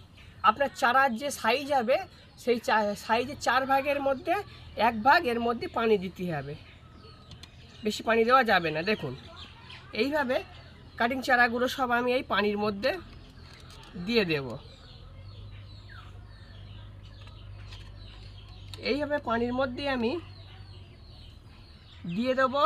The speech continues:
এটা পানির মধ্যেই আমি রেখে দেব। আর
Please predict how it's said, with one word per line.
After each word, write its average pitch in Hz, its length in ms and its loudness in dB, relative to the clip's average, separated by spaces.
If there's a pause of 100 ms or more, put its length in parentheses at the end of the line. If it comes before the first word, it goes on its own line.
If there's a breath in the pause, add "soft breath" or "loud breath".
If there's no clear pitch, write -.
(500)
এটা 233 420 4
পানির 226 260 4
মধ্যেই 240 320 0
আমি 262 180 2
রেখে 233 280 0
দেব। 233 200 0 (240)
আর 175 260 4